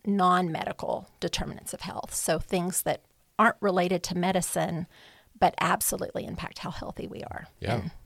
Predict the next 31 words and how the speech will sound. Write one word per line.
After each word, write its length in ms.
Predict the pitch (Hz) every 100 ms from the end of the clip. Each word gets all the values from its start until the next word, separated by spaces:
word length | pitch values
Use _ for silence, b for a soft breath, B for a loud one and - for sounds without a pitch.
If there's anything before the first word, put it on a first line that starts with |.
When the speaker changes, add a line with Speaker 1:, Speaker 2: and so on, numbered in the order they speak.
| -
Speaker 1:
education, 640 | 202 180 180 220 190 202 185
zip 240 | 175 196
code, 520 | - 196 220 190 180 - B B B B B
all 280 | - 180 196
of 100 | 190
those 260 | - 180 -
things 360 | - 214 - -
around 460 | - 175 - 160 180
us 160 | - -
in 100 | 170
our 80 |
environment 600 | 175 208 233 196 156 156
that 160 | - - - B B B _ _ 214
we 400 | 175 170 160 165 - b b b b b b b -
tend 220 | - 403
to 40 | 254
think, 480 | - 180 180 185 - _ _ _ -
at 140 | 190
least 240 | 202 -
in 100 | 190
our 140 | - 214
society, 440 | - - 185 180
we 100 | 180
tend 200 | 180 214
to 40 | 190
think 200 | - 196
of 120 | 185
it 80 | 165
on 120 | 151
an 100 | -
individualistic 840 | 175 170 180 185 170 175 - 156